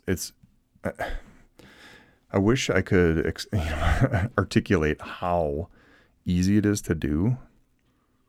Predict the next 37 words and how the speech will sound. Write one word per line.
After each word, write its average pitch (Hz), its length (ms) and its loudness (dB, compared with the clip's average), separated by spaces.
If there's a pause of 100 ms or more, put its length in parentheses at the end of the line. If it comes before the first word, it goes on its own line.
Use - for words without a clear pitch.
(520)
if 87 180 -4
you, 80 280 -2
your 90 160 2
mind 80 580 0 (220)
will 76 120 -2
let 71 220 -4
you 67 100 -6
do 73 200 -6
it. - 240 -14 (2250)
And 85 140 -6
so 90 240 2
it 110 180 6
is 120 140 2
up 107 160 2
to 98 140 0
us. - 360 -6 (220)
Like, 90 140 -6
we 107 140 6
all, 95 260 4
like, 90 180 2
I 95 80 2
te-, 101 180 0
I 90 120 0
tell 107 140 -2
my 80 100 -2
son 82 260 -2
this 71 180 -4
all 76 140 0
the 69 80 -10
time, 78 260 -4
is, 71 100 -6
like, - 180 -6
we 92 140 0
always 82 600 -2 (680)
have - 180 -2
a 76 40 -2
choice 78 680 -2